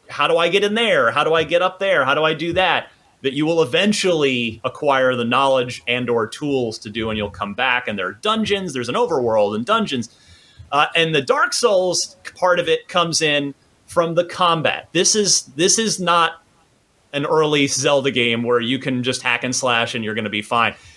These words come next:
This is, this game will test you. This is <laughs> not an easy game. There are some serious boss fights in this game. There, uh, there are some majorly difficult, uh, co-, challenging combat sections, but in the good kind of way. Like, you have,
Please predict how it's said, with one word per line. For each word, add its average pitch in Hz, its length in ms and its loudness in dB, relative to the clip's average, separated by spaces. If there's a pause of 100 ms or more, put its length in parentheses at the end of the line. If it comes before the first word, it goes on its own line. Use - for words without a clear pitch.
(200)
This 202 260 0
is, 196 340 0
this 190 180 0
game 180 500 -2 (280)
will 151 240 0
test 170 380 -2
you. 104 160 -6 (220)
This 139 240 0
is - 240 -2
<laughs> - 0 -
not 170 240 0
an 196 120 0
easy 180 320 0
game. 131 440 0 (380)
There 170 160 0
are 165 60 -2
some 139 240 -2
serious 196 800 0
boss 147 380 -2
fights 143 300 -2
in 147 60 -6
this 139 160 -2
game. 131 420 -2 (420)
There, 135 480 2
uh, 110 440 2
there 131 120 2
are 135 60 2
some 123 320 -4 (180)
majorly 156 600 0
difficult, 127 520 -2 (300)
uh, 104 220 -4 (420)
co-, - 160 -12
challenging 156 480 0
combat 143 420 0
sections, 135 380 -2 (320)
but 175 140 2
in 220 100 2
the 247 80 2
good 214 260 -2
kind 214 300 0
of 190 80 0
way. 202 240 2
Like, 107 260 -2
you 143 140 -2
have, 143 480 -2